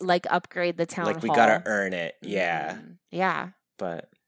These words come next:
Speaker 2: but it's just there from the beginning, I guess.
Speaker 1: I like it, though. And I think,
Speaker 2: Mm-hmm.
Speaker 1: so with you, you having a villager moving in on day two and me, well, not moving in, but a plot ready, I
Speaker 2: Mm-hmm.
Speaker 1: feel like there's a pattern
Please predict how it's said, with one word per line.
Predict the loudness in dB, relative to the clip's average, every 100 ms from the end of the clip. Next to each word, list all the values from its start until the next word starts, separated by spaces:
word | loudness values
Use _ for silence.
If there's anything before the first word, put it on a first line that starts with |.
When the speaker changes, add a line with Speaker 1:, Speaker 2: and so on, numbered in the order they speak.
| _ _ _
Speaker 2:
but | -10 -8
it's | -8
just | -8 -6 -2
there | -2
from | -2 -8
the | -6
beginning, | -4 -4 -4 -6
I | -8
guess. | -6 -4 -6 -10 -18 _ -18
Speaker 1:
I | -12
like | -10 -10
it, | -12
though. | -12 -12 -14 -20 _ _ -4
And | 2
I | 2
think, | 2 0 -2
Speaker 2:
Mm-hmm. | -4 0
Speaker 1:
so | 4 4 4 0
with | -6 -8
you, | -2 2 2 0
you | -8 -4 -2
having | 2 2 2 -2 -4
a | -6
villager | 0 0 0 -2
moving | -6 -4 -6 -4
in | -2
on | -2
day | -2 -4
two | -2 -4 -4
and | -4 -2 -4 -4
me, | -10 -4
well, | 0
not | 0
moving | 0 -4 -4
in, | -6 -6
but | -6
a | -6
plot | 0 0 0
ready, | -2 -4 -2 -4 -6 _ -20 _ _ _ _
I | -2 -2
Speaker 2:
Mm-hmm. | -2
Speaker 1:
feel | -6 -2 0 0
like | 2 2 2 -4 -14 -20 _ _ _ _ _ _ -2
there's | 0 2
a | 0
pattern | 4 6 6 4 -2 -10 -14